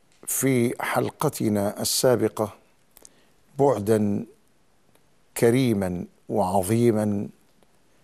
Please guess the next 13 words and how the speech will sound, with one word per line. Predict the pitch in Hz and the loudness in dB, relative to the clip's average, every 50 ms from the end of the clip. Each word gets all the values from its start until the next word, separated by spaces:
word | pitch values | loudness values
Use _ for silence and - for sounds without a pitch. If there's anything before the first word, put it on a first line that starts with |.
| _ _ _ _ _ _ _ _ _ _ - | _ _ _ _ _ _ _ _ _ _ -6
من | - 110 107 117 117 113 110 107 101 95 90 - | -2 0 2 2 2 2 2 0 0 -2 -4 -4
تلك | - - 151 135 - - 123 | -2 0 0 0 0 0 -2
الأبعاد | 117 - 135 110 101 92 110 131 139 139 135 120 98 92 - - - - _ _ _ _ _ _ _ _ _ _ _ _ _ _ _ _ _ _ _ _ _ - | 0 0 0 -2 -2 0 0 2 2 2 0 -2 -4 -10 -12 -12 -14 -16 _ _ _ _ _ _ _ _ _ _ _ _ _ _ _ _ _ _ _ _ _ -8
التي | 120 113 120 135 131 - 135 113 | -4 0 0 0 0 0 -2 -2
تتصل | - - 113 - - - - 165 165 - - 156 156 139 127 143 151 151 143 151 - - _ _ _ _ _ _ _ _ _ _ _ _ _ _ _ _ _ - | -2 -2 -4 -4 -6 -6 -2 0 0 0 0 0 0 0 2 0 0 0 0 -2 -4 -8 _ _ _ _ _ _ _ _ _ _ _ _ _ _ _ _ _ -2
بمعالم | 131 117 104 107 104 - - 127 135 139 127 120 113 104 101 95 98 | 0 2 2 2 0 0 0 0 2 2 2 0 -2 -2 -4 -4 -4
الرحمة | 95 98 104 107 123 135 127 - - 117 117 123 120 - - 123 110 | -6 -6 -6 -4 -2 -2 -2 -4 -4 -4 -2 -2 -2 -2 -2 -4 -4
في | - - 135 117 98 | -4 -4 -4 -4 -4
حياته | - - 110 113 120 131 135 123 - - 120 101 87 101 104 | -4 -4 -4 0 2 2 2 2 0 -2 -6 -6 -4 -4 -4
صلى | - - 107 110 113 | -4 -4 -6 -6 -6
الله | 110 113 120 107 101 | -2 -2 -2 -2 -2
عليه | 104 107 | -2 -4
وسلم | 101 - - 135 156 143 147 147 151 | -2 -2 -2 -2 -2 -2 -2 -4 -4